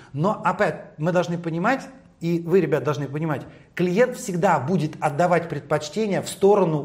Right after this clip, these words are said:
удобства. Очень маленький процент клиентов за очень большие деньги терпят неудобства только потому, чтобы всем рассказывать: «А меня Зверев сам стриг и красил». Ну, это, пф,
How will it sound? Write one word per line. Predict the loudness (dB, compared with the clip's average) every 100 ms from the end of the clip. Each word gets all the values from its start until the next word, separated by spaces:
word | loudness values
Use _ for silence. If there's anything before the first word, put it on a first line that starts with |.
| -4
удобства. | -4 -2 -4 0 4 6 6 2 -4 -12 -4 -2 -2 -6 -18 -20 -20 -20 -20 _ _ _ _ -2
Очень | 4 4 4 -4 2
маленький | 2 2 2
процент | 2 2 2 2 2
клиентов | 0 4 4 4 0 -2 -12 -20 -10
за | 2 2
очень | 8 8 8 2 2
большие | 2 2 0 0
деньги | 2 2 2 -2 -4
терпят | 4 4 4 -2
неудобства | 0 4 6 4 -2
только | 0 0 0 -2
потому, | -2 0 0 0
чтобы | -2 -2
всем | 0 2
рассказывать: | 0 0 -4 -2 -6
«А | -6
меня | -4 0 0
Зверев | 0 -2 -2 -4
сам | -6 -12
стриг | -10 -10 -10
и | -10
красил». | -10 -12 -12 -18 -14
Ну, | -8 -2 0
это, | -2 0 -4
пф, | -4 -16